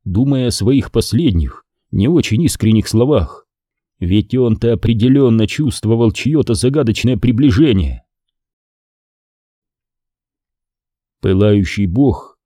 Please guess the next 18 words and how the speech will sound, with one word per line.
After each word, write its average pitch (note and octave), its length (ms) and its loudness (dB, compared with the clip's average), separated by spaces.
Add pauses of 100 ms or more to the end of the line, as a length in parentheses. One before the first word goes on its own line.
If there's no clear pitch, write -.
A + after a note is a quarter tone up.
(180)
шагал A2+ 500 -2
вперед. C3+ 680 0 (500)
Буря A2+ 420 0
отступала B2 540 0
перед A2+ 280 -2
ним. E2 300 0 (460)
Вихрь A2 540 0
утихал A#2+ 500 0
с - 120 -8
прощальным A#2 580 0
вздохом. F#2+ 580 -2 (800)
Бог G2 560 0 (260)
покинул A#2+ 460 0
лабиринт A2+ 480 0
через A2+ 320 -2
давно B2 280 0
заброшенный A2+ 580 0
выход. A2+ 440 -2